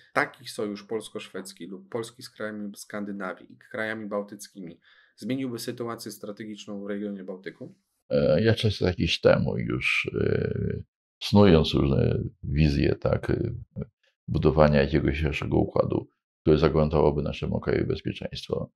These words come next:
Speaker 2: zwróciłem uwagę na, na, na, na Skandynawię jako potencjalnego sojusznika i partnera. Nawet powiedziałbym, że w tych moich, e, rozważaniach wyglądało, że tego typu współpraca może mieć dla nas większe znaczenie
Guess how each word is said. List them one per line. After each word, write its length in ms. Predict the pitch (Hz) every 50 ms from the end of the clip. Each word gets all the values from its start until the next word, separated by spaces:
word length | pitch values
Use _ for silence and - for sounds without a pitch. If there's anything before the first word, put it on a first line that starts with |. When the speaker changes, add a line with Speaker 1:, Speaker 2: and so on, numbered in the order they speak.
| _ _ _ _ _ -
Speaker 2:
zwróciłem 520 | 90 80 71 85 82 - - 113 101 95 82
uwagę 420 | 76 65 64 - - 71 73 67
na, 460 | - - - - - - - - - -
na, 360 | - - - - - - -
na, 300 | - 50 50 - - - -
na 160 | 69 71 71
Skandynawię 880 | - - - 71 71 73 71 67 58 57 65 69 55 53 - - - - _ _ _ _ _ _ _ -
jako 200 | - - - 78
potencjalnego 760 | - 85 82 85 80 76 - 87 78 76 80 78 80 80 78
sojusznika 600 | - - 76 - 78 - - - 76 73 - -
i 100 | - -
partnera. 720 | - - - - - - - - - - - - - - - _ _ _ _ _ _ _ _ _ -
Nawet 380 | 85 85 95 98 110 98 - -
powiedziałbym, 380 | - 90 85 95 90 90 87
że 260 | 80 82 85 82 80 78
w 80 | -
tych 200 | - 90 85 87
moich, 480 | 90 82 82 90 90 90 87 - - -
e, 40 | -
rozważaniach 920 | - 76 - 80 80 80 82 80 78 78 78 - - - - - - - _ _ _ _ _ _ _ _ -
wyglądało, 640 | 85 - 82 80 78 - 65 69 76 80 92 90 82
że 380 | 76 - 85 80 80 78 78 - - - - - - -
tego 200 | 92 85 90 87
typu 200 | - 85 85 87
współpraca 500 | - - 87 87 - 90 87 - - 85
może 300 | 82 85 87 - 85 82
mieć 200 | 82 82 78 80
dla 120 | 85 85
nas 140 | 85 82 -
większe 320 | - 78 85 82 - - 80
znaczenie 460 | 82 82 - 85 82 80 80 80